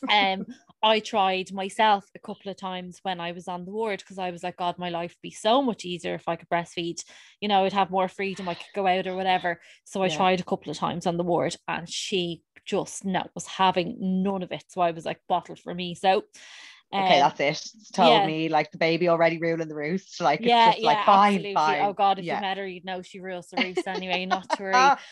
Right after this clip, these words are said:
Speaker 2: All women. <laughs>
Speaker 1: So, um, tell me what it's like being a mum to Krea? So Krea's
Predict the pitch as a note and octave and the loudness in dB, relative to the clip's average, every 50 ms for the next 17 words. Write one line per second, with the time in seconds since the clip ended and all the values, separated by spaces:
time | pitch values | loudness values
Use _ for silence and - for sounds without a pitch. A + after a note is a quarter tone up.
0 | - - - G#3+ G#3+ A3+ A3 G3+ G3+ G3 F3+ F3+ D#3+ C#3+ - _ _ _ A3 G3 | -20 0 4 6 6 6 6 6 4 2 2 0 -4 -6 -10 _ _ _ -12 -10
1 | _ - D4+ - - - C#4+ C4+ C4 B3+ B3 A#3+ A#3+ - - - A#3 A#3 A3+ A3+ | _ -6 -6 -6 0 4 8 8 10 10 10 8 6 6 4 4 6 6 6 6
2 | A3+ A3 A3 A3 G3+ - D#4+ D4 C4+ C4+ - _ _ _ - C#4+ D4 C#4+ D4+ E4+ | 4 2 -2 -4 -8 -10 -8 -8 -8 -10 -10 _ _ _ -4 0 2 2 2 0
3 | F#4 F#4 E4+ D4+ E4 C#4+ C#4+ C#4 - - B3+ B3 - - - A#3 A3 G#3+ G#3 A3+ | -2 -4 -2 2 4 4 4 2 0 -6 -10 -12 -12 -14 -8 -4 -4 -4 -4 -4
4 | - _ _ - _ _ _ _ _ - A#3 A3 A3 G#3+ G#3 G#3 G3+ - - - | -8 _ _ -20 _ _ _ _ _ -10 -8 -8 -8 -8 -8 -10 -12 -12 -10 -10
5 | G3+ G3 F#3+ F#3 F#3 F#3 F#3+ F#3+ - - - G#3+ G3 F#3 E3 E3 - E3 - - | -8 -6 -6 -6 -6 -6 -8 -12 -14 -14 -10 -8 -6 -6 -6 -8 -10 -10 -6 -2
6 | A3 A3+ A#3+ A#3+ | -2 0 0 -2